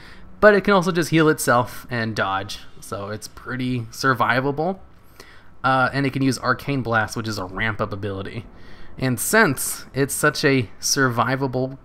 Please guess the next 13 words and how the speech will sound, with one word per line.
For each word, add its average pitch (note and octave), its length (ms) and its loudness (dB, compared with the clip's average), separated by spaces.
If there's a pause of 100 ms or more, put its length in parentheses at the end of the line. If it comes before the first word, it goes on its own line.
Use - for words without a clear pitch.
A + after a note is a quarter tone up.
kind C3 300 0
of B2 140 -4
pet C3+ 420 -2
who B2+ 120 -6
can G#2+ 220 -6
dodge G#2+ 440 0
and G#2 100 -6
then G2+ 160 -8
wish A2 260 -8
heal, A#2+ 340 -2 (560)
uh, A2+ 600 2 (380)
you D3 260 0
are B2+ 400 4